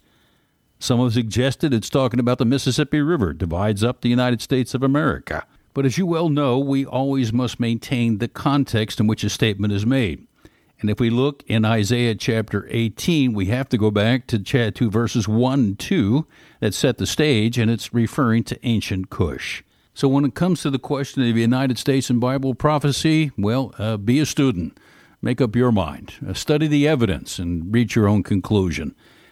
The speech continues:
I would suggest from where I am sitting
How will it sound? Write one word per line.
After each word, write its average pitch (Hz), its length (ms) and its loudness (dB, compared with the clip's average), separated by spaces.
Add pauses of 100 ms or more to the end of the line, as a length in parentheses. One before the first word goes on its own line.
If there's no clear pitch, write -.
(180)
I 139 120 -2
would 151 180 0
suggest 123 720 -2
from 95 300 0
where 110 280 0
I 127 180 2
am 123 180 2
sitting 147 400 0